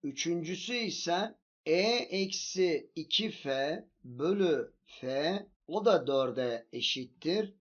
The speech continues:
Buradan E bölü F eksi iki F bölü F'den eksi iki gelir, eşittir dört olur. E bölü F buradan altıya eşit olur. Bunları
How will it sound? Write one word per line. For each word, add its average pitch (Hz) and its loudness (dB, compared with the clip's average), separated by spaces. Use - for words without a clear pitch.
Buradan 180 2
E 196 2
bölü 147 0
F 139 -4
eksi 185 0
iki 185 -4
F 185 2
bölü 156 0
F'den 139 -2
eksi 131 -6
iki 147 -6
gelir, 196 2
eşittir 135 -4
dört 160 0
olur. 202 0
E 214 2
bölü 139 0
F 156 -2
buradan 160 0
altıya 156 0
eşit - -4
olur. - -20
Bunları 208 4